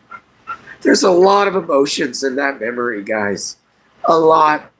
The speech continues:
But the biggest one is that I got to see my babies before,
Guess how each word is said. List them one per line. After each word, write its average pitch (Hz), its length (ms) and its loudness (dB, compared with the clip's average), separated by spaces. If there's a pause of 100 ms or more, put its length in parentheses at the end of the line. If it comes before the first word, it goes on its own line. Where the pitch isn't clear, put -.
(2500)
But 508 120 -2
the - 60 -6
biggest - 500 -2
one 139 320 -2 (2500)
is 285 220 2
that 262 140 2
I 269 120 2
got 233 200 -4
to 277 100 -10
see 220 280 -4
my 208 180 -4
babies 180 440 -4
before, 233 520 -8